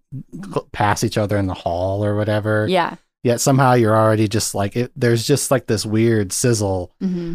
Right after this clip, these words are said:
Speaker 1: where it's like, the, one of the very first scenes,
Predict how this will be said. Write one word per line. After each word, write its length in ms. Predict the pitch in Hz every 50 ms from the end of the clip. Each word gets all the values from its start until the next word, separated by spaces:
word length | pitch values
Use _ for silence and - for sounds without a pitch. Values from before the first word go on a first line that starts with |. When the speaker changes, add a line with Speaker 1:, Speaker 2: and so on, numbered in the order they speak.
| - -
Speaker 1:
where 140 | 101 101
it's 180 | 107 101 95 -
like, 200 | 110 113 - - -
the, 220 | 151 135 131 127
one 260 | 113 127 - 151 165
of 60 | 180 147
the 80 | 131
very 280 | 110 127 131 139 147 139
first 300 | - 151 143 139 - -
scenes, 580 | - 135 131 127 123 117 110 107 101 101 -